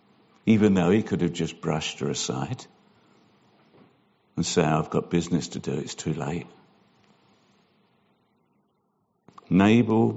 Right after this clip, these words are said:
was a wicked man, no one can talk to him, it said in the N I V. Why? Because he would not listen. How we need listeners.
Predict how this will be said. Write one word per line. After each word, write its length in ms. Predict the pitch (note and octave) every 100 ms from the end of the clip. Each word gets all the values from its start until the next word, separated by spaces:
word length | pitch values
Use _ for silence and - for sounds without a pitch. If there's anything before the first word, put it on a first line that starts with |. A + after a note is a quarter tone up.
| -
was 240 | - D#2+ D#2+
a 60 |
wicked 500 | D2 D#2+ A2+ - A2+
man, 500 | G2 G2 F#2 F#2+ F#2+ - -
no 460 | - E2 E2 E2+ F2
one 280 | F2 E2+ E2
can 180 | E2+
talk 400 | E2 - D2 -
to 100 | -
him, 320 | C2+ C#2+ C2+ - - _ _ _ _ _ _ _ _ -
it 100 | -
said 260 | - D2
in 120 | C#2 C#2
the 80 |
N 100 | C2
I 160 | B1 B1+
V. 360 | A#1+ B1+ B1+ - _ _ _ _ _ _ _ _ _ _ _ _ _ _ _
Why? 340 | F2+ G#2+ E3+ F3 - - _ _ _ _ _ _ _ _ _ _ _ _ _
Because 300 | - F2 E2
he 80 | F#2
would 200 | E2+ E2+
not 160 | G2+ -
listen. 500 | G#2 B2 - D2 C2 - _ _ - - _ _ _ _ _ _ _ _ _ _ _ _ _ - - - _ _ _ _ _ _ _ _ _ _ _ _ _ _
How 200 | E2+ E2+
we 120 | E2+
need 280 | D#2 D2 C2+
listeners. 680 | C#2 - - D2 C2+ -